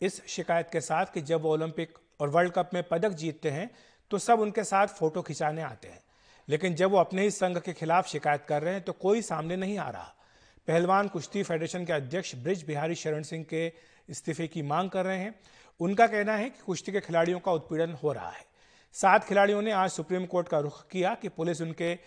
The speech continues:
यौन उत्पीड़न की एफ़आईआर तक लिखने को तैयार नहीं। हालांकि उनके धरने के साथ-साथ दो तीन बातें भी हुई हैं।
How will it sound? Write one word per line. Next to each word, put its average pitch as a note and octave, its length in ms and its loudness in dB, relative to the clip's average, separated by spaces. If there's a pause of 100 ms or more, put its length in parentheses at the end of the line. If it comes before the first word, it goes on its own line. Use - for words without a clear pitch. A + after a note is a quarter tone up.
(240)
यौन F3+ 280 4
उत्पीड़न F3+ 400 0
की F#3 160 -4
एफ़आईआर D#3+ 380 2
तक F3 200 -6
लिखने C#3 260 -10
को F#3 160 -10
तैयार C3+ 300 -6
नहीं। G2 180 -18 (520)
हालांकि F#3+ 800 -2
उनके F#3+ 240 2
धरने E3 320 -2
के F#3+ 120 -2
साथ-साथ F3+ 460 2
दो D3+ 320 -4
तीन F#3 200 -4
बातें D#3+ 280 0
भी F3+ 80 -4
हुई F#3 200 -2
हैं। A#3 180 -6